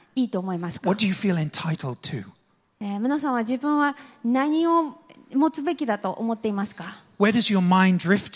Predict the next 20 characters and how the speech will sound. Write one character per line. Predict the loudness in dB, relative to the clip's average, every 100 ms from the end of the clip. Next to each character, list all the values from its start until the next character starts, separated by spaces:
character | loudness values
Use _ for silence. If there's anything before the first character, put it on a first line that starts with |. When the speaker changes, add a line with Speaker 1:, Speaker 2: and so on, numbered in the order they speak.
| 0
Speaker 2:
to |
when | 2 0
you're | -2
not | -4
thinking | -4 -6 -4 -4
about | -2 -2
anything | -2 -4 -6
else? | -6 -8
Speaker 1:
そ | -8 -4 -4
し |
て | 0 0
何 | 2 2 0
も | -2
考 | -2 0 2
え | 2
て | 0
な | -2 -2
い |
と | -2
き、 | -4 -4 -6